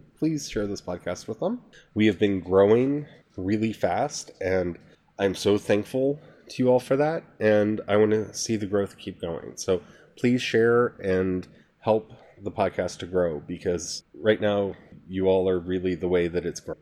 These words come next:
and it means the world to me that you're being as supportive as you are. It really does. Uh, I think that's it. Um,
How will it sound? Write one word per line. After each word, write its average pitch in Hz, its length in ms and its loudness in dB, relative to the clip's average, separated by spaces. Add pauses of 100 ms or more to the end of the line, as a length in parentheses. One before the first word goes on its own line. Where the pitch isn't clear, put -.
and 82 340 -8
it 85 80 -6
means 82 240 -4
the 95 60 -8
world 95 160 0
to 98 80 -8
me 92 200 0 (380)
that 82 120 -4
you're 87 180 -2
being 82 300 -6
as 80 140 -6
supportive 82 380 -10
as - 180 -8
you 92 140 -8
are. 71 220 -8
It 71 200 -14
really 90 200 -8
does. - 420 -12 (260)
Uh, 127 360 -6 (180)
I - 60 -14
think - 240 -6
that's 117 200 -4
it. 117 280 -2 (360)
Um, 107 480 0